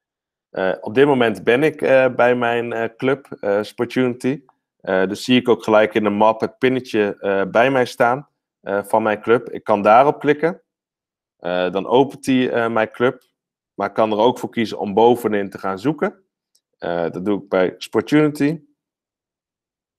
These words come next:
En dan krijg ik ook het resultaat van mijn club, eh, eh, bij mij. Eh, we weten ook dat er een wens is om, eh, je, je favoriete clubs te krijgen. Veel leden spelen natuurlijk elke keer bij dezelfde club.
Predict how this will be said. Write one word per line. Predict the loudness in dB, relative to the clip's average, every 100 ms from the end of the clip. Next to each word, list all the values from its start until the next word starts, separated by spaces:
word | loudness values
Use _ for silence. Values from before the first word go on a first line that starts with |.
| _ _ _ _ _ _ _ _ _ _ _
En | -4
dan | -4
krijg | 2 2 2
ik |
ook | -2 -2
het | 0
resultaat | 2 2 0 4 4 4
van | -2 -2
mijn | -2
club, | -2 -4 -2
eh, | -4 -4 -6 -8 -6
eh, | -6
bij | -2 -2
mij. | 0 -6 -8 _ _ _ _
Eh, | _ -4 2
we |
weten | 4 4 4
ook | 2
dat | 0 0
er |
een | 0
wens | 2 2 2
is | -2 -2
om, | -4 -4 -2
eh, | 0 0
je, | 0 -2
je | 0
favoriete | 0 -2 -2 -4 -6
clubs | 0 0 0
te | -4
krijgen. | 2 2 0 -4
Veel | 2 4
leden | 6 4 2
spelen | 0 0
natuurlijk | 0 -4 -4
elke | -2 -2
keer | -2 -2
bij | 0
dezelfde | -2 -2 -4 -4
club. | -2 -2 -2